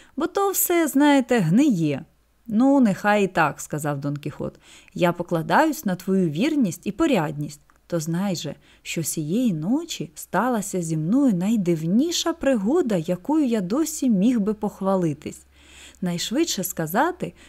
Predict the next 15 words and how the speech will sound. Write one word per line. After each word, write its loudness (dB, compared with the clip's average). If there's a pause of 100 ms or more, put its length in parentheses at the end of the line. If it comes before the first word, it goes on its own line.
(140)
до 0
мене 2
щойно -2
приходила 0
донька 2
властителя 0
сього -2
замку, -2 (300)
панянка 0 (240)
з -4
усього 0
світу -4
хороша -4
та -2
вродлива. 2